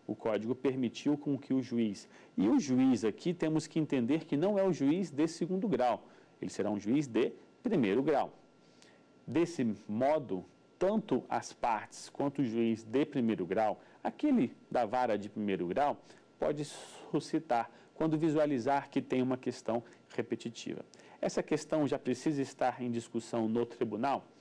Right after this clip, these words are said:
Essa é uma questão muito importante. Isso é um questionamento muito importante.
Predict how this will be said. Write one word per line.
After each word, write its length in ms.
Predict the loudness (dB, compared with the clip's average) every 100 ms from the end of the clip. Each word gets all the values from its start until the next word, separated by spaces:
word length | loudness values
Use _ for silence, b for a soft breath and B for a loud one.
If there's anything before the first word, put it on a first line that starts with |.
| B B B B -8
Essa 320 | -8 -6 -10 -6
é 60 |
uma 160 | -6 -6
questão 480 | -4 -6 -4 -2 -4 B B -6
muito 320 | 0 0 -2
importante. 680 | -4 -6 -4 -6 -6 -10 -16 -6
Isso 320 | -6 -6 -6
é 60 | -2
um 140 | 0
questionamento 1080 | 0 -2 -4 -2 -2 0 0 -2 -4 -4 -2
muito 280 | -2 -2 -4
importante. 720 | -6 -6 -6 -12 -12 -14